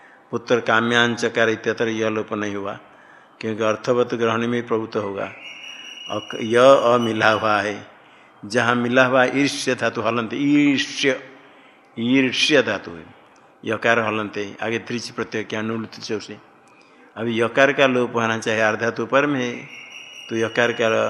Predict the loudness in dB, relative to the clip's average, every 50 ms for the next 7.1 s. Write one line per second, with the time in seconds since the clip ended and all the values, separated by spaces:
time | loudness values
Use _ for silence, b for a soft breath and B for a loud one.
0 | -2 -6 -8 -8 -8 -10 -8 -8 -8 -8 -8 -4 -4 -4 -4 -2 -4 -4 -4 -4
1 | -6 -8 -12 -12 -6 -4 -4 -2 0 0 0 0 0 0 0 0 -2 -4 -6 -14
2 | B B B B B B B B B _ -8 -8 -4 0 2 2 2 2 0 0
3 | 2 2 0 0 0 -4 -4 -4 -6 -6 -4 -2 0 0 0 -2 -4 -6 -6 -6
4 | -4 -6 -4 -4 -2 0 0 0 -2 -4 -4 -2 -2 0 0 0 -2 -2 0 2
5 | 2 2 0 -2 B B B B B B B B B -4 -2 -2 -2 2 4 4
6 | 4 4 4 2 2 2 0 0 -2 -2 -2 0 0 -2 -2 -2 -4 -6 -8 -10
7 | -14 -18